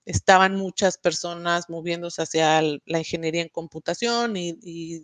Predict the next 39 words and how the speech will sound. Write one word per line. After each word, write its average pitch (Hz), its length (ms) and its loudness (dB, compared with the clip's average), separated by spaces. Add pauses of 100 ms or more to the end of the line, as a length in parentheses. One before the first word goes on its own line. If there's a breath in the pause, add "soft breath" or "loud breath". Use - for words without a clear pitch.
después 170 480 -4
de 185 80 4
las 170 200 4
materias 170 400 2
que - 120 -2
había 170 160 2
visto, 214 460 0 (440 loud breath)
me 185 120 4
llamaba 190 320 8
mucho 208 280 -2
la 185 80 8
atención, 190 360 -2
pero 196 180 6
la 180 120 8
verdad 170 200 6
es - 80 0
que 190 140 4
tenía 175 380 0
mucho 180 340 -6
temor 165 420 0
y 165 40 -4
tenía 160 280 -6
miedo 165 300 -4
de 156 100 0
las 151 200 -2
matemáticas, 156 720 -4
porque - 220 -10
yo 170 60 -2
decía, 170 320 0
"Híjole, 165 440 -2
este, 160 480 -6
se 180 140 -8
me 175 120 -2
hace 175 180 -2
que 180 120 -4
para - 180 2
la 156 80 -6
ingeniería 170 520 2
es - 180 -4